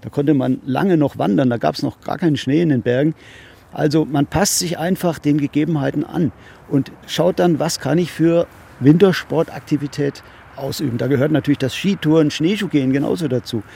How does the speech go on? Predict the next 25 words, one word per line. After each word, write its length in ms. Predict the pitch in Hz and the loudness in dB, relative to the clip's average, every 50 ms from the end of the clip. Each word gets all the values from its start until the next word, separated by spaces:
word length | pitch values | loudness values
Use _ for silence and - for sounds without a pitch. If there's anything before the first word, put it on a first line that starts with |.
| - - - - | -20 -20 -20 -8
Da 80 | - 131 | -8 -6
kann 200 | - - 147 160 | -4 0 2 2
ich 100 | 156 - | 2 2
dann 160 | - 156 156 | 0 -2 -2
vielleicht 360 | - 156 147 147 160 160 - | 0 0 0 2 0 0 0
schon 120 | - 156 156 | -2 0 2
mal 160 | 156 156 151 | 4 4 4
Nischen 420 | 165 185 196 196 180 - 180 165 | 2 2 0 -2 -2 0 0 0
nutzen, 420 | 165 165 - - - - 147 117 - - - - - - - | 0 0 -2 -4 -4 -2 -2 -4 -4 -8 -18 -20 -20 -16 -12
während 440 | - 135 131 151 151 151 151 135 | -10 -4 0 2 4 4 4 2
in 160 | - 143 143 143 | 2 2 2 2
den 100 | 139 131 | 2 2
Skigebieten 480 | - 160 156 160 156 - 160 151 147 | 0 -2 -2 -2 -2 0 0 0 0
noch 80 | 147 127 | 0 0
viel 160 | - 170 151 | 0 -2 -2
zu 100 | - 139 | 0 0
wenig 240 | 135 143 139 135 - | 0 0 0 -2 0
Schnee 160 | - 147 156 | 0 2 2
liegt. 260 | 143 127 113 - - | 2 0 -2 -4 -2
Man 120 | 123 120 127 | -2 0 0
geht 240 | 135 139 139 - | 2 0 0 0
mal 120 | 147 143 135 | -2 -6 -6
etwas 320 | - 139 127 - 120 - - | -8 -12 -12 -10 -8 -2 2
höher 220 | 160 170 170 160 | 2 4 4 6
hinauf 520 | 151 151 147 143 135 131 131 135 131 - | 4 4 4 2 0 0 0 0 -2 -4